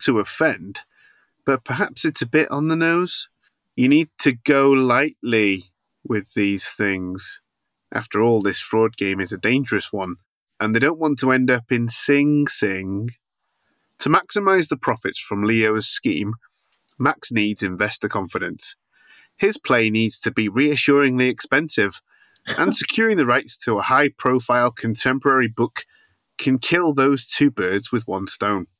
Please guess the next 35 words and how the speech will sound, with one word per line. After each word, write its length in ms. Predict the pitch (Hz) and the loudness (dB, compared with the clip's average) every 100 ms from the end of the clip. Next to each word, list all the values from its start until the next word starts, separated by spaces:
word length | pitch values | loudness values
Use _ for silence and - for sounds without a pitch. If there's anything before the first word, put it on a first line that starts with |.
| _ _ _ _ _ | _ _ _ _ _
Max 460 | 135 180 - - - | 0 0 0 -10 -4
recalls 520 | - - 107 113 113 | -2 0 2 2 -2
the 60 | 101 | -2
most 320 | 101 117 - | 0 -2 -2
offensive 440 | 123 117 117 131 120 | -2 -2 0 -4 -2
thing 260 | 98 104 | -4 -4
he's 260 | 90 113 104 | -2 -2 -2
seen 300 | 104 98 101 | -2 0 0
in 100 | 104 | -2
the 80 | 98 | -4
last 240 | 90 - - | -6 -8 -6
five 300 | 98 98 98 | -2 -2 0
years. 440 | 101 92 87 - _ _ _ - | 0 0 -4 -8 _ _ _ -2
Mickey 320 | 143 - 151 | -2 0 0
Rooney's 440 | 127 151 156 151 - | 6 6 6 2 -2
turn 480 | - 101 104 107 | -2 2 2 0
as 200 | 110 90 | -4 -4
Mister 280 | 95 104 - | -4 -4 -4
Yunioshi 760 | 95 127 135 104 - 98 95 - - | 0 2 2 0 -2 -4 -4 -8 -10
in 140 | 92 | -6
Breakfast 500 | 110 92 - 120 - | -4 -4 -2 -4 -2
at 120 | 110 | -6
Tiffany's. 680 | - 104 95 90 90 - - _ _ _ _ 101 | -4 -6 -6 -6 -6 -10 -14 _ _ _ _ -6
An 120 | 101 | -2
inspiration 760 | 127 139 - 135 120 113 104 92 | 0 -2 0 0 2 0 -2 -4
strikes. 640 | - 98 95 - - - _ _ _ _ _ _ _ - | -6 -4 -6 -8 -10 -10 _ _ _ _ _ _ _ -6
Before 340 | 110 - 165 202 | -4 2 4 4
long, 360 | 143 117 117 - _ _ _ _ | 4 0 -6 -12 _ _ _ _
it's 240 | - 123 - | -4 -4 2
opening 400 | 175 180 202 202 | 2 2 0 0
night 180 | 127 107 | 0 -2
at 140 | 98 | -4
the 100 | - | -6
James 380 | 101 104 127 127 | -2 2 2 0
Theatre, 460 | 110 98 - 101 | 0 0 0 -4